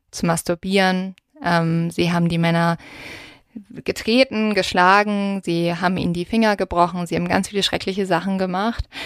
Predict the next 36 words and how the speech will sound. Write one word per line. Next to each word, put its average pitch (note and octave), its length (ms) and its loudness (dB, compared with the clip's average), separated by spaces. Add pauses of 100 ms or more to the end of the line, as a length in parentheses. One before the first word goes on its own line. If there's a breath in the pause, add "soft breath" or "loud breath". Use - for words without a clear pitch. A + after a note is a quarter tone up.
(340 loud breath)
Und F#3+ 60 -6
das F3+ 140 2
waren G3+ 160 2
auch A3 80 0
nicht G3 200 -4
die F#3+ 100 0
einzigen F3+ 440 -2
Bilder. E3 400 0 (240)
Also F3 460 0 (140)
Grainer F#3 260 2
hat F#3 160 0
sowieso F#3+ 380 2 (100)
alles F#3+ 300 0
dokumentieren E3+ 680 0
lassen, F3+ 360 -2
alles, F#3 300 0
was F3 120 0
passiert F3 400 -2
ist. - 260 2 (320 loud breath)
Es - 120 -14
gibt - 200 -2
auch F#3+ 180 4
Fotos G3+ 420 0
von F#3 280 2
Gefangenen, F#3 640 0
die E3+ 140 -2
in E3+ 80 -2
diesen E3+ 240 -2
Stresspositionen F#3+ 840 0
sind, F3 280 2
die D#3+ 140 -8
Damenunterwäsche F#3+ 760 2
auf - 80 -2
dem F3+ 140 -2
Kopf F3+ 300 -2
haben. F3 340 2